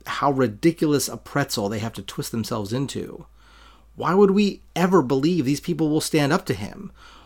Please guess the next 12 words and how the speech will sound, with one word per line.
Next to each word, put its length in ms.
Why 280
do 80
we 100
think 420
there 240
is 120
some 580
line 460
he's 220
going 260
to 40
cross 580